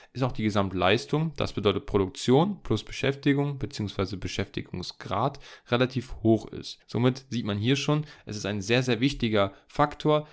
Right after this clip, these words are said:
diese Nachfrage hochzuhalten, damit auch die Gesamtleistung einer Wirtschaft hoch ist. Welchen Zweck hat aber nun genau die nachfrageorientierte Wirtschaftspolitik? Hier ist erstmal wichtig zu verstehen,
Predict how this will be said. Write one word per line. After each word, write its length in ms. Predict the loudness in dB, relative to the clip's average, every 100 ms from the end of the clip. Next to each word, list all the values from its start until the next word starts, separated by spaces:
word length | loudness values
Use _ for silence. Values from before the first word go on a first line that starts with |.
| _ -2
diese 180 | 0
Nachfrage 520 | 2 2 2 0 0 0
hochzuhalten, 640 | -2 -2 0 0 -2 -2
damit 280 | -2 -2 -2
auch 100 | -6
die 100 | -2
Gesamtleistung 840 | -2 0 -2 0 2 2 0 -4
einer 240 | -2 -2 -2
Wirtschaft 440 | -2 -2 -4 -8 -4
hoch 240 | -2 -2
ist. 300 | -6 -12 -14 2
Welchen 320 | 4 4 0
Zweck 420 | 0 2 2 4
hat 140 | 0 2
aber 180 | 4 4
nun 180 | 4
genau 540 | 4 4 4 6 4 2 -8 -8 0
die 80 |
nachfrageorientierte 1200 | 6 6 6 4 2 2 0 2 2 2 4 4 4 6
Wirtschaftspolitik? 1000 | 6 6 2 -4 -6 -8 -10 -12 -14 _ _ -20 _
Hier 80 | 2
ist 80 | 4
erstmal 300 | 4 4 2
wichtig 280 | 0 -2 -4
zu 160 | -4
verstehen, 720 | -2 -2 -4 -2 0 2 0